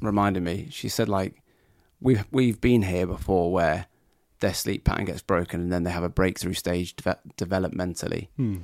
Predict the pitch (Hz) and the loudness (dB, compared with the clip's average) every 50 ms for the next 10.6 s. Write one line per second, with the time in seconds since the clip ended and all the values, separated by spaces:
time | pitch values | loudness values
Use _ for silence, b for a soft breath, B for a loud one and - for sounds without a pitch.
0 | 82 b b b b b b b - - 101 113 113 113 104 98 95 71 95 - | -12 b b b b b b b -2 2 4 4 6 6 6 4 2 0 0 0
1 | 92 90 87 - - - - 95 90 78 - - 80 - - - - - - - | -2 -2 -2 -2 -4 -2 -2 -2 -2 -2 -6 -8 -8 -6 -6 -6 -6 -6 -4 -4
2 | - 85 78 76 76 76 85 85 90 - - - - - - - - _ _ _ | -4 -2 -2 -2 -4 -4 -6 -6 -8 -8 -8 -8 -8 -8 -10 -12 -14 _ _ _
3 | _ _ _ _ _ _ _ _ _ _ _ _ _ _ _ _ _ - 113 113 | _ _ _ _ _ _ _ _ _ _ _ _ _ _ _ _ _ 0 2 6
4 | 120 120 117 120 101 - 98 92 - - - 98 98 92 95 95 87 101 82 - | 6 8 8 6 4 2 -2 -4 -4 -4 -6 -4 -4 -2 -2 -2 -2 -2 -4 -4
5 | - - - 113 110 - - 90 85 - - - - - - _ _ _ _ _ | -4 -4 -2 -2 -2 0 0 -2 -2 -2 -6 -14 -20 -20 -20 _ _ _ _ _
6 | _ _ _ _ - - 98 95 98 82 98 92 - - 90 90 90 82 90 101 | _ _ _ _ -12 -8 -6 -4 -2 0 -2 -2 -2 -6 -6 -4 -2 -2 -2 -4
7 | - _ _ _ _ _ _ - 101 101 95 90 - 110 104 107 - - - 104 | -8 _ _ _ _ _ _ -2 -2 -2 0 0 0 0 0 0 -2 -6 -6 -4
8 | 95 92 - 110 107 98 - 98 92 87 - - - - - 104 101 92 - - | 0 0 0 0 0 -2 0 0 0 0 -2 -6 -12 -12 -10 -6 -6 -6 -4 -4
9 | 107 101 98 - - 95 92 90 - - - - - _ _ _ - - - - | -4 -4 -4 -6 -6 -8 -10 -10 -8 -6 -6 -8 -8 _ _ _ -20 -12 -8 -6
10 | 104 - - - - - - - 98 90 90 - | -6 -4 -6 -8 -10 -12 -10 -6 -6 -4 -4 -6